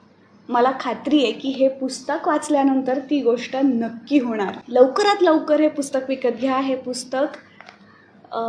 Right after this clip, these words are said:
ऑनलाइन बुक स्टोअर्सवर अव्हेलेबल आहे आणि शिवाय तुम्ही नचिकेतचा इन्स्पिरेशन कट्टा हा पॉडकास्ट देखील ऐका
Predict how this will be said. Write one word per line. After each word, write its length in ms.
ऑनलाइन 540
बुक 180
स्टोअर्सवर 580
अव्हेलेबल 420
आहे 340
आणि 300
शिवाय 500
तुम्ही 540
नचिकेतचा 920
इन्स्पिरेशन 720
कट्टा 380
हा 140
पॉडकास्ट 680
देखील 420
ऐका 340